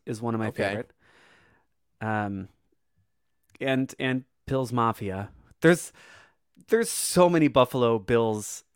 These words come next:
Speaker 1: themed beers
Speaker 2: Yeah.
Speaker 1: around here.
Speaker 2: <laughs> Which isn't a big surprise.
Speaker 1: Oh, yeah. It's insane. I'm doing a different Buffalo beer every week for every game this year.
Speaker 2: Mm-hmm.
Speaker 1: And there's seventeen games plus the three preseason games, and I don't have enough games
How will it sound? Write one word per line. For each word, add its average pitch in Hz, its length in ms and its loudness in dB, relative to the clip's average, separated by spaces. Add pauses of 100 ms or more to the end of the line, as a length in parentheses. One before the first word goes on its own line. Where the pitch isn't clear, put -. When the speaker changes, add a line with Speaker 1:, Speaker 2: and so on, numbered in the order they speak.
(140)
Speaker 1:
themed 117 320 0
beers 107 420 -2
Speaker 2:
Yeah. 110 200 -4
Speaker 1:
around 107 240 -2
here. 101 280 -4 (420)
Speaker 2:
<laughs> - 300 -20
Which - 280 -6 (220)
isn't 135 260 -2
a 107 40 -2
big 92 180 -4
surprise. 69 500 -10
Speaker 1:
Oh, 170 140 4
yeah. 117 360 2
It's 156 300 0
insane. 123 640 -6
I'm 127 340 -6 (320)
doing 143 280 -2
a 131 40 0
different 127 320 -4
Buffalo 127 320 -4
beer 117 280 -2
every 117 260 -6
week 117 300 -6
for 117 180 -4
every 110 220 -4
game 110 320 -6
this 107 220 -8
year. 95 280 -10 (300)
Speaker 2:
Mm-hmm. 98 380 -8
Speaker 1:
And 120 140 -6
there's 117 160 -4
seventeen 131 520 -2
games 113 260 -4
plus - 320 -8
the 117 160 -10
three 113 300 -10
preseason 117 580 -8
games, 104 340 -6
and 101 440 -14
I 113 180 -6
don't 120 240 -4
have 113 260 -6
enough 117 280 -4
games 107 580 -6